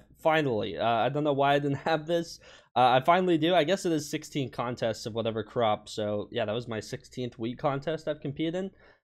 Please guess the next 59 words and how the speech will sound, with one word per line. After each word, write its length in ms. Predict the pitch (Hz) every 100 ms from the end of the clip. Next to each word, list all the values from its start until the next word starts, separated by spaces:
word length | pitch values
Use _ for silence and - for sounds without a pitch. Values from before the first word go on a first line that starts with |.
| _
which 160 | - 214
is 100 | 220
always 220 | 214 202
super 160 | 196 196
nice. 340 | 196 208 - -
Um, 720 | 147 156 156 156 160 156 - -
but 100 | 151
yeah, 140 | 160
I 60 | 110
still 220 | - 156
need 260 | 180 143 -
delicate 560 | 117 139 143 165 143 -
and, 440 | 120 120 117 120 -
or 240 | 123 117
sorry, 180 | 107 123
I 60 | 107
still 180 | 156
need 160 | 170 127
dedication, 640 | 131 131 - 135 120 107
actually, 360 | 92 95 - 104
on 120 | 98
this 160 | 104 -
thing. 240 | 107 104
I 60 | 101
didn't 160 | 131
even 160 | 131 123
realize 260 | 117 113 113
I 60 |
didn't 200 | 113 107
have 200 | 117 117
that, 200 | 131 131
so 120 | -
I'll 120 | 110 107
have 140 | 117
to 80 | 113
save 260 | - 110
up 220 | 113 113 - _ - _ _ -
a 40 |
little 240 | 170 180 175
bit 200 | 170 156
more 240 | 156 156
of 300 | 135 151 139
the 80 | 143
coppers, 680 | 143 156 151 160 160 160 - -
um, 340 | 127 123 123
so 140 | -
I 60 | 117
can 120 | 131
actually 260 | 123 123 123
get 120 | 117
this. 240 | 127 -
I 60 | 110
need, 180 | 117 113
like, 140 | 110
a 40 | 113
thousand 360 | 120 113 113
copper 320 | 113 110 113
for 100 | -
that. 300 | 113 110 104